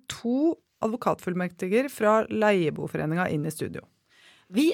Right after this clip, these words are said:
Speaker 2: er Nina og Trine. Vi har med oss tekniker Sara Krigsvold i studio. Vi er altså radiorabilistene fra Oppgulp Forlag, og vi sender på
Speaker 1: Radio Orakel F M nittini komma tre, onsdager klokka åtte.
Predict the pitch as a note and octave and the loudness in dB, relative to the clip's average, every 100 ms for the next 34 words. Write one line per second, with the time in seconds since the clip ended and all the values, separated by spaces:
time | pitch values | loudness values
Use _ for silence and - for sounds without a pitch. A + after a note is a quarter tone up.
0 | - D3+ C#3 - G#3 D#3+ D3 G#3+ - C#3+ | 2 2 2 2 2 2 0 -4 -4 -6
1 | - G3+ D#3 F#3+ E4+ B3+ F#3+ F3 F3 D3+ | -4 -6 -4 -4 -4 -4 -6 -4 -4 -6
2 | - - - E3 - E3 F3 D3+ - - | -10 -14 -12 -10 -8 -8 -8 -8 -8 -6
3 | D#4 E4+ - E4 - D4+ D#4 - B3+ A#3+ | -4 -4 -8 -14 -10 -6 -6 -4 -2 0
4 | D#4+ F#4 - - - - - A3 C#4 D4+ | 2 0 -4 -20 -20 -20 -6 -4 -2 -2
5 | D#4+ - _ _ - A3 A3+ - G3+ G#3+ | -6 -16 _ _ -6 -2 -2 -2 -4 -4
6 | - - - C#4+ C#4+ C#4+ C#4 C4 B3+ - | -4 -2 0 2 2 0 -4 -6 -10 -6
7 | C#4+ C#4+ - G3+ - G#3 - - F3 E3+ | -4 -4 -2 -4 -4 -10 -10 -6 -6 -6
8 | - - D#4+ D#4+ G4+ G4 - - _ - | -10 0 4 6 4 2 -10 -20 _ -2
9 | B3 B3+ G#3+ G#3 G3+ G3+ - E3+ D3 E3+ | 2 2 0 -4 -4 -8 -8 -6 -4 -8
10 | - - C#3 - - _ _ _ _ _ | -10 -6 -6 -6 -12 _ _ _ _ _
11 | _ - G#3 G3 F3 E3+ F#3 A3+ C#4 B3 | _ -4 0 2 2 2 2 2 2 2
12 | A3+ - C4 B3+ B3 - G#3+ A3+ A3 A#3 | 2 -2 -4 -4 -6 -2 0 0 -2 -2
13 | G#3 G3 - G3 G#3+ G#3+ A3 C#4 - A#3+ | -2 -2 -6 -6 -6 0 2 2 2 2
14 | G#3+ F#3 - F#3+ G#3 A#3 - G#3+ - A#3 | 2 0 -2 -2 0 -4 -4 -6 -2 -2
15 | G#3 - _ - D4+ | -2 -4 _ 0 2